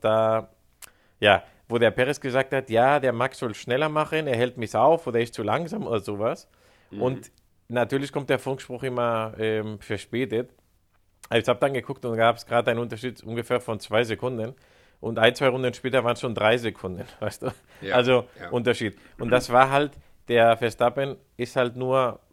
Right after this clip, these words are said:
Speaker 1: er hat seine Reifen geschont, er wusste, er hat den Perez hinten, er hat da, also nicht nur keinen Druck, weil sein Teamkollege ist, sondern weil er halt besser fährt. Und der hat einfach Reifen gespart. Und, äh,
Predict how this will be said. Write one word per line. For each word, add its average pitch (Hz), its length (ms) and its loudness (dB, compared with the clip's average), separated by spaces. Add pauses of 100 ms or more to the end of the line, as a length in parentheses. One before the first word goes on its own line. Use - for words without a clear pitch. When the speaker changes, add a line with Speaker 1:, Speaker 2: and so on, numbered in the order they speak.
Speaker 1:
er 113 120 4
hat 120 100 -2
seine 113 240 2
Reifen 127 300 4
geschont, 156 520 -4
er 110 160 2
wusste, 131 280 -4
er 120 60 6
hat 117 100 0
den 117 100 -2
Perez 117 320 -2
hinten, 139 300 -4
er 120 260 0 (480)
hat 117 260 -2
da, 117 160 2 (140)
also 95 260 -4 (200)
nicht 117 200 -8
nur 131 100 0
keinen 117 180 0
Druck, 117 200 -8
weil 113 140 0
sein 98 180 -6
Teamkollege 123 460 -4
ist, 120 60 -8
sondern 113 340 -6
weil 104 220 4
er 101 140 0
halt 98 160 -4 (260)
besser 110 240 -4
fährt. 117 400 -4 (640)
Und 120 380 -4
der 117 200 4
hat 123 120 4
einfach 131 360 2
Reifen 147 300 2
gespart. 95 480 -4
Und, 110 420 -8
äh, 110 260 -2